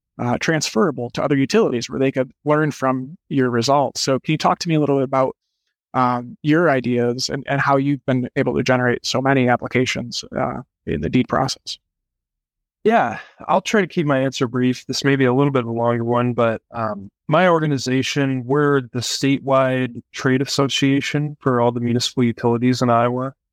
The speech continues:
Speaker 2: And so we have fifty-two gas members and a hundred thirty-six electric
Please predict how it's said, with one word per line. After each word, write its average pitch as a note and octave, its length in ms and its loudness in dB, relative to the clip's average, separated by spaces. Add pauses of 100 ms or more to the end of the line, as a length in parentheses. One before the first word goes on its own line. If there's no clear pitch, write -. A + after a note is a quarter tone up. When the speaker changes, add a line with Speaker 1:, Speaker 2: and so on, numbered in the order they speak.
(340)
Speaker 2:
And C3 180 0
so C3 400 2
we B2 180 -2
have B2+ 140 2
fifty-two C#3+ 580 -2
gas A#2+ 400 2
members A2+ 440 -2
and A2+ 180 2
a - 80 -6
hundred B2 400 0
thirty-six A2+ 640 0
electric G#2+ 480 -2